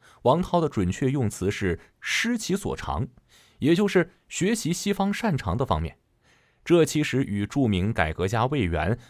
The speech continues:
在十九世纪四十年代所说的那句名言“师夷长技以制夷”如出一辙。魏源比王涛早提出二十多年，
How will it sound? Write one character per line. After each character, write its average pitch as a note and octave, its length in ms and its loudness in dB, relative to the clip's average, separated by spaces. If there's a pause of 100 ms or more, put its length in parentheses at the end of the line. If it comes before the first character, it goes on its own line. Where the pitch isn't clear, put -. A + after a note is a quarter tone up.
在 D#3+ 260 4
十 E3+ 260 -2
九 A#2+ 200 0
世 - 160 -4
纪 C#3 120 -4
四 F3 280 -4
十 - 100 -4
年 F#2 180 0
代 A2+ 240 -4
所 F2 240 -4
说 G#2+ 200 -2
的 G2+ 100 -2
那 G2+ 140 -2
句 E2 160 -4
名 E2 180 -2
言 D#2 300 -2 (340)
“师 - 320 -2
夷 F3 140 -2
长 C#3+ 360 -2
技 G3+ 260 -2
以 F#2+ 220 -2
制 C#3+ 240 0
夷” E2 400 -2
如 F2+ 220 -2
出 F2+ 160 -6
一 D2+ 140 -6
辙。 D2 260 -10 (920)
魏 A#3 160 2
源 F#3 220 4
比 F3+ 140 2
王 C#3 160 2
涛 F3 340 2
早 F#2 220 2
提 A#2+ 180 -4
出 C#3 200 -2
二 F3 240 2
十 - 100 -8
多 D#2 160 -10
年， - 240 -12